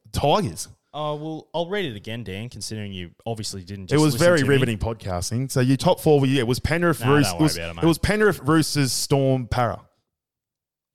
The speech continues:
Speaker 1: Is
Speaker 2: Yeah,
Speaker 1: what you
Speaker 2: mate,
Speaker 1: said.
Speaker 2: that's exactly right.
Speaker 1: Yeah. But I
Speaker 2: Hundred percent.
Speaker 1: What's wrong with the Rabbitohs?
Speaker 2: <laughs> Did you listen to what I just said?
Speaker 1: Yeah, but you, you're saying you're bulli-, you're bullish on them.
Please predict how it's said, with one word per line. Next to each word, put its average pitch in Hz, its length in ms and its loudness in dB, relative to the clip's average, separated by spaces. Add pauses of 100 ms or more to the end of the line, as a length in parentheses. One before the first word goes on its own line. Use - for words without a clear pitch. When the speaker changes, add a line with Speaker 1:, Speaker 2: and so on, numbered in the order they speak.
Speaker 1:
Is 120 100 -8
Speaker 2:
Yeah, 127 40 -2
Speaker 1:
what - 80 -4
you 123 40 -4
Speaker 2:
mate, 113 60 -4
Speaker 1:
said. 110 320 -4
Speaker 2:
that's 95 180 -14
exactly 90 380 -16
right. 87 260 -12 (340)
Speaker 1:
Yeah. 131 300 0 (480)
But 143 140 2
I 151 200 2 (320)
Speaker 2:
Hundred 104 160 -12
percent. 85 320 -14 (360)
Speaker 1:
What's - 200 -2
wrong 190 80 0
with 180 60 0
the 165 80 0
Rabbitohs? 175 460 0 (1400)
Speaker 2:
<laughs> - 40 -18 (680)
Did 107 140 -10
you 113 80 -6
listen 117 260 -4
to 127 60 -2
what 110 140 -4
I 101 60 -6
just 104 220 -10
said? - 440 -6
Speaker 1:
Yeah, 214 160 2
but 143 180 0
you, 160 160 -2
you're 185 140 2
saying 180 160 -2
you're 160 100 2
bulli-, 131 300 4
you're 135 140 4
bullish 131 400 4
on 120 100 2
them. 95 200 -6